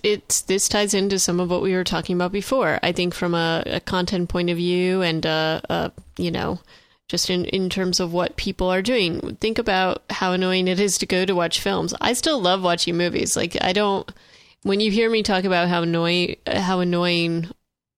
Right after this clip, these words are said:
I think watching movies, um,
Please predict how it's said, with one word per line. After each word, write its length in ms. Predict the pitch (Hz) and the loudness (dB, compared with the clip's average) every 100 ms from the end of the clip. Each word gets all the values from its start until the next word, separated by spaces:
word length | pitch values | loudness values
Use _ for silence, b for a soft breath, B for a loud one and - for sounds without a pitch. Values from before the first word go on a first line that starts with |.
| - | -2
I 140 | 175 | -2
think 460 | 175 180 170 170 - _ - | 0 0 0 -4 -10 _ -12
watching 640 | - 190 - - 175 170 - - | -6 -2 -2 0 0 -2 -4 -8
movies, 760 | - 185 170 170 165 - - - - | -4 -2 0 -2 -2 -2 -2 -4 -4
um, 400 | 180 - - | -4 -2 -4